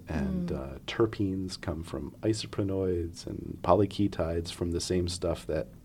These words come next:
Speaker 1: um, fatty acids or lipids are made from,
Speaker 2: Mm.
Speaker 1: uh, and,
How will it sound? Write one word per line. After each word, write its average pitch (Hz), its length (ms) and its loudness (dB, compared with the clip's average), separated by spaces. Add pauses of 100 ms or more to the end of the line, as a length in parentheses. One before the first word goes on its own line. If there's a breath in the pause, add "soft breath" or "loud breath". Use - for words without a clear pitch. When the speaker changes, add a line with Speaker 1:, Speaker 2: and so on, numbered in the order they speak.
(180)
Speaker 1:
um, 73 280 -4
fatty 87 380 4
acids 87 420 0
or 90 120 -2
lipids 95 460 0
are 85 60 -2
made 87 300 -2
from, 87 420 0
Speaker 2:
Mm. 233 460 0 (120)
Speaker 1:
uh, - 220 2
and, 82 500 -4